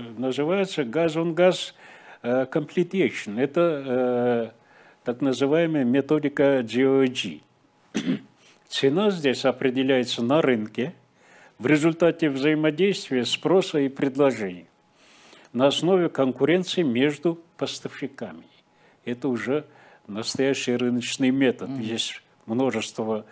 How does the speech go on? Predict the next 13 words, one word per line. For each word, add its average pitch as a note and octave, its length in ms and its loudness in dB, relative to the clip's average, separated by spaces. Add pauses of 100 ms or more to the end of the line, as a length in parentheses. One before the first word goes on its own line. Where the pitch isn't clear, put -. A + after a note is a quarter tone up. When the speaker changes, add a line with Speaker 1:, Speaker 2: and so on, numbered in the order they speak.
(260)
Speaker 1:
продавцов, C3+ 720 0 (720)
и E3 200 -2
они F#3 240 2
показывают: F3 720 0
«Вот, D#3+ 260 -2
э, A#2 440 -2
пожалуйста, B2+ 680 -4
вот C3+ 260 -4
эта D#3 220 -4
цена C#3+ 340 -2
вам C#3 240 0
будет C3 280 -4
выгодная». B2 680 -4